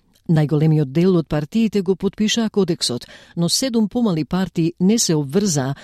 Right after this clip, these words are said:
дека ќе го почитуваат етичкиот кодекс во предизборната кампања. Александар Даштевски, председателот на Државната изборна комисија,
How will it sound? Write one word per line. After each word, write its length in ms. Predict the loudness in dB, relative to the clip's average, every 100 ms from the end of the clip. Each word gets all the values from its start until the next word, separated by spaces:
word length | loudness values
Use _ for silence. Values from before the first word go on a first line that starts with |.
| -12 -4
дека 220 | -2 -2
ќе 120 | -4
го 60 | -4
почитуваат 680 | -6 -6 -4 -2 0 -2 -2
етичкиот 560 | -4 -2 -4 -2 -4 -2
кодекс 440 | -2 0 -2 -2
во 160 | -2 -2
предизборната 760 | -2 -2 -2 0 0 0 -2 -4
кампања. 480 | -4 0 2 0 -2 _ _ -20 -16 -6
Александар 540 | -4 -2 -2 0 -2
Даштевски, 580 | -2 -4 -4 -6 -4 -6
председателот 760 | -6 -6 -4 -4 -2 -2 -2
на 100 | -4
Државната 520 | -4 -2 -2 -2 -4 -4
изборна 440 | -4 -2 -2 -4
комисија, 600 | -4 -2 0 0 0 -2